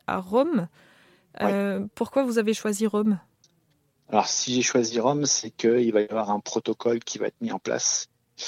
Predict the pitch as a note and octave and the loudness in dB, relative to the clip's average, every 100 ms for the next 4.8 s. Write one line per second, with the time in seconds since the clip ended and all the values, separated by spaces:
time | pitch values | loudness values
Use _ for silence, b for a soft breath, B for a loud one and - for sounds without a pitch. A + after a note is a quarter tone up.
0 | B - _ _ - G#2+ A2 - - A2 | B -12 _ _ -6 -2 -4 -4 4 4
1 | G#2+ G#2 - G#2 A#2 A2+ G2+ A#2 - A2+ | 6 0 0 -4 0 0 2 0 4 2
2 | G2+ G2 D3+ - _ _ _ _ - - | 4 0 -2 -8 _ _ _ _ -10 -8
3 | G1+ - - - - G#2 G2 F#2+ A2 G#2+ | -8 -10 -12 -10 -4 -2 -2 -2 -4 -4
4 | - G#2+ G#2 F#2+ F#2+ F#2+ F#2+ B2 | -6 -6 -6 -6 -6 -6 -2 -4